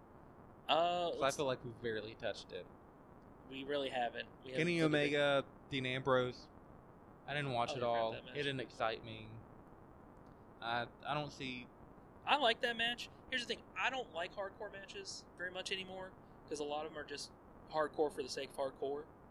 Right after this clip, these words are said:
Speaker 1: But they did such a good job of building to this that I was okay with it.
Speaker 2: Yeah, that's fine.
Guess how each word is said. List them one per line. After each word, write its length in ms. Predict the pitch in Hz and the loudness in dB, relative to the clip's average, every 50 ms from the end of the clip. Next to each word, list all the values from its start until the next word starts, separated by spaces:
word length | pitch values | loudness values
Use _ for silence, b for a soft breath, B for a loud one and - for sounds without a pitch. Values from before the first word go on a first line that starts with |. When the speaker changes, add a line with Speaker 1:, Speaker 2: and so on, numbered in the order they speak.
| - - - - - - - - - - - - - - | -18 -18 -18 -18 -16 -16 -16 -16 -16 -16 -18 -18 -6 0
Speaker 1:
But 240 | 156 151 151 151 - - - | 2 4 4 4 2 -2 -2
they 180 | - 151 156 151 | 0 0 0 0
did 240 | - - 170 165 - | -2 -4 -4 -4 -2
such 240 | - - 185 - - | -2 0 0 0 -2
a 40 | 156 | -4
good 180 | - 151 147 | -6 -6 -4
job 220 | - 156 151 147 - | -2 -2 -2 -2 -2
of 140 | 123 - - | -6 -4 -2
building 320 | 135 127 131 131 139 143 147 | -2 0 0 -2 -4 -6 -8
to 80 | - | -8
this 500 | 151 156 156 151 160 - - - - - - - - - - - - - - - - - - - - - - - - | -4 -4 -2 -2 -2 -2 -2 -2 -2 -4 -8 -14 -18 -18 -18 -18 -18 -18 -18 -18 -18 -18 -18 -18 -18 -18 -18 -6 -2
that 180 | - 135 131 127 | -2 0 0 0
I 100 | 127 127 | -2 -2
was 140 | 123 123 120 | -4 -4 -6
okay 260 | 117 110 - 113 110 | -8 -8 -8 -10 -10
with 160 | 113 - - | -10 -12 -14
it. 80 | - - - - - | -16 -16 -16 -14 -8
Speaker 2:
Yeah, 200 | 269 285 277 262 | -2 0 2 2
that's 180 | 269 254 - - | 2 0 -4 -4
fine. 280 | - 117 87 85 101 | -2 -2 -2 -2 -4